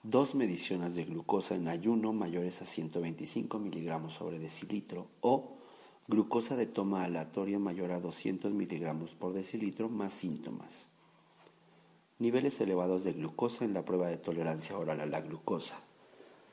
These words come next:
En la actualidad, los niveles mayores a seis punto cinco de hemoglobina A uno C se considera como criterio diagnóstico y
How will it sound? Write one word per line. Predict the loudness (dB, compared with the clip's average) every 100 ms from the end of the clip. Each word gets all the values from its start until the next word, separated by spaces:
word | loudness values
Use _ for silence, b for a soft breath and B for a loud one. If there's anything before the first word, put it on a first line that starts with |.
| B B B 2
En | 6 6
la |
actualidad, | 6 4 6 6 6
los | 4
niveles | 4 4 4 2
mayores | 0 2 2 2
a | 0
seis | 0 0 0
punto | 0 0 0 -2
cinco | 0 -2 2 2
de | 2 0
hemoglobina | 0 -2 -2 -2 -2 -2 -4 -10 -20 _
A | -6 -6 -4
uno | -4 -2 -4
C | -2 -4 -6 B B B
se | -8 -4 0
considera | 0 0 2 2 2 0
como | 0 0 0
criterio | -2 -2 0 0
diagnóstico | 2 0 2 -2 -2 -6 -4 -4 B B B B B -2
y | 0 0